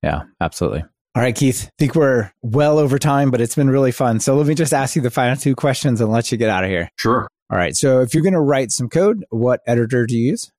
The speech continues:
Speaker 2: Oh, I'm an RStudio fan.
Speaker 1: Okay. Yeah, yeah, very cool. I've heard good things about RStudio. I've never done anything with it. Obviously, doing, uh, almost all my stuff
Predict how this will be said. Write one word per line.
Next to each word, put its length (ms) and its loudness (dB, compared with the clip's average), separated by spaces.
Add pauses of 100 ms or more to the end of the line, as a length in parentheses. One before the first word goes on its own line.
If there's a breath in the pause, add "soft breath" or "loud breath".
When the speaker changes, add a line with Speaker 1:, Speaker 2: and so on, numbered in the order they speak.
(140)
Speaker 2:
Oh, 540 0 (260)
I'm 140 0
an 80 0
RStudio 720 0
fan. 360 -14 (280)
Speaker 1:
Okay. 300 0 (340)
Yeah, 120 0
yeah, 160 2
very 200 0
cool. 280 0
I've 260 -2
heard 320 -2
good 160 -2
things 240 0
about 280 -2
RStudio. 420 0
I've 160 0
never 260 0
done 160 0
anything 240 -2
with 140 -2
it. 160 0
Obviously, 420 -2
doing, 240 -2
uh, 160 -4
almost 340 -4
all 80 -4
my 120 -2
stuff 180 -6